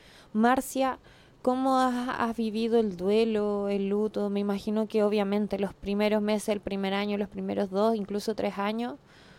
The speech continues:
fueron horribles. ¿En qué momento tú, tú tomaste la decisión de pararte y, y seguir es-, haciendo tu vida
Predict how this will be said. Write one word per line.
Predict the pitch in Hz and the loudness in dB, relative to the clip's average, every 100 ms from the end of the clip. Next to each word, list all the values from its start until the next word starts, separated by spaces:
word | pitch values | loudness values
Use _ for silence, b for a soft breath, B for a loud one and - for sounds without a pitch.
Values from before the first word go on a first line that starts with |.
| B - | B -8
fueron | - 220 220 214 | 0 2 2 2
horribles. | 196 233 240 214 202 196 | 2 0 0 0 -2 -2
¿En | 196 196 | -4 0
qué | 254 | 0
momento | 269 277 247 302 320 - 339 | 2 0 0 -2 -2 -4 -4
tú, | - 269 269 262 - _ _ - - | -2 0 0 0 -6 _ _ -20 0
tú | 254 262 | 2 2
tomaste | 254 233 226 233 269 | 4 2 2 0 2
la | 262 262 | 4 4
decisión | 254 247 220 - 190 214 302 | 2 0 -6 -2 0 2 2
de | 294 | 2
pararte | 220 208 233 294 - 302 302 330 339 - - | 2 4 4 2 -2 0 2 2 -2 -8 -6
y, | 233 226 220 214 208 - | -2 0 0 0 -2 -4
y | 214 | -6
seguir | 208 214 190 233 294 | -2 0 0 0 -2
es-, | 285 - - - | -2 -6 -12 -8
haciendo | 220 - 285 311 | -6 -2 0 0
tu | 285 | -2
vida | 254 262 277 311 | -2 0 0 0